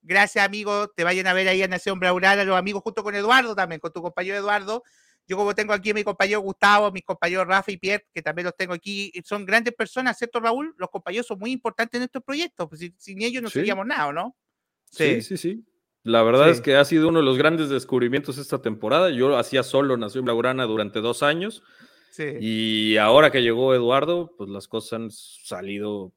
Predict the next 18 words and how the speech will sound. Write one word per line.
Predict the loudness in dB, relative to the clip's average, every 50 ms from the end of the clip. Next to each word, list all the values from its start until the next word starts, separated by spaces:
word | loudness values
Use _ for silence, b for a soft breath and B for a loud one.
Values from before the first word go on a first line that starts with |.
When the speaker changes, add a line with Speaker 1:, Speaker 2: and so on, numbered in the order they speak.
| _ _ _ _
Speaker 2:
espectacular. | -20 -20 -20 _ -20 -20 _ _ -20 -20 _ _ -20 -18 -18 -18
O | -20
sea, | -18 -16 -12 -8
hemos | -6 -4 0
dado | 2 2 2 2
un | 0 0 -2
brinco | -2 -2 -2 -2 -2 -2 0 0
de | 0 -2
calidad | -4 -6 -8 -6 -6 -6 -6 -6
brutal | -6 -6 -6 -6 -4 -2 0 0 0 -2 -4
y, | -8 -10 -12 -12 -12 -12 -14 -16 -18 -20 _
y | -20 -20 -20 -20
se | -18 -18
lo | -16 -16
agradezco | -16 -14 -14 -16 -16 -18 -20 -20 -20
mucho, | -20 _ -20 -18 -16
la | -14 -14
verdad. | -14 -14 -16